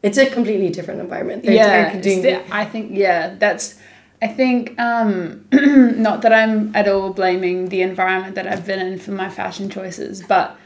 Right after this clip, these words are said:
Speaker 2: I know that when I had my hair, like, fully bleached and I had my nose piercing and I walked into law lectures, I got, like, funny looks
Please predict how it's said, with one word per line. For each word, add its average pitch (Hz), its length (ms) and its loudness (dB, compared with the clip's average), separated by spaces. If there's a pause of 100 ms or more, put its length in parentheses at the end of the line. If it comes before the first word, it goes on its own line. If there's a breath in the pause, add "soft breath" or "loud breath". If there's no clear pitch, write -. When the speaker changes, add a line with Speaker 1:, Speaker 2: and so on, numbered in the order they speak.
(260 soft breath)
Speaker 2:
I 202 120 0
know 190 240 0
that 190 200 -4
when 190 160 -6
I 185 260 -2
had 196 280 -2
my 196 140 -6
hair, 190 340 -6
like, 190 300 -12
fully 190 320 -4
bleached 190 520 -8
and 196 140 -8
I 190 60 -8
had 185 260 -8
my 196 120 -8
nose 196 680 -8
piercing 143 540 -10
and 202 160 -6
I 196 100 -4
walked 190 320 -6
into 196 600 -8 (100)
law 196 280 -4
lectures, 214 640 -12 (640 soft breath)
I 202 140 2
got, - 300 -2
like, 101 260 -10
funny 98 300 -10
looks - 500 -12